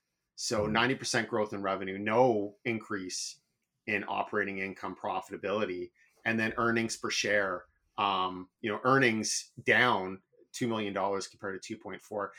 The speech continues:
Speaker 1: There may be some, some things we can adjust out of there as well. Um, but the, the number of shares up thirty percent, right? So this is, so far, what we've seen is a lot of great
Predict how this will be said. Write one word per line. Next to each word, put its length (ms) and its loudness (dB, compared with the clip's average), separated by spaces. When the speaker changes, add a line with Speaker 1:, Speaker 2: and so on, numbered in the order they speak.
Speaker 1:
There 100 4
may 180 8
be 180 2
some, 440 0
some 420 -2
things 260 -2
we 120 -6
can 140 -6
adjust 340 -6
out 100 -2
of 80 -6
there 160 -6
as 160 -10
well. 320 0
Um, 320 -2
but 220 0
the, 320 2
the 100 -4
number 300 4
of 100 0
shares 340 0
up 200 -4
thirty 260 -4
percent, 320 -12
right? 220 -4
So 420 4
this 200 2
is, 340 -2
so 260 8
far, 360 6
what 200 0
we've 100 -6
seen 480 -2
is 380 -2
a 60 -2
lot 240 4
of 120 -4
great 420 -2